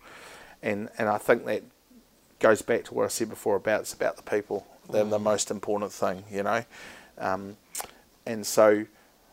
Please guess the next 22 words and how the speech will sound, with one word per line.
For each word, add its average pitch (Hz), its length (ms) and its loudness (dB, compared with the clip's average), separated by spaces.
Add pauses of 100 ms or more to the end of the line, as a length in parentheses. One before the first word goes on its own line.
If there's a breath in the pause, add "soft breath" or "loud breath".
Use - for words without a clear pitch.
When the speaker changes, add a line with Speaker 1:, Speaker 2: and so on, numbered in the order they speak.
(520 soft breath)
Speaker 1:
for 123 260 12
us, 123 240 10
we 117 60 2
wanna 110 240 -2
create 110 320 2
a 98 40 -4
space - 500 0
that's - 200 -4
safe 110 340 4
for - 280 -14
anyone. 107 480 -2 (400)
There's 107 200 2
no 110 220 6
judgment. 104 680 0 (260)
There's 104 220 0
no, 107 400 4 (1300 loud breath)
uh, 98 280 0
restrictions - 600 0
put 110 180 4
on 104 160 4
people, 98 480 0 (360 loud breath)
um, 98 420 -4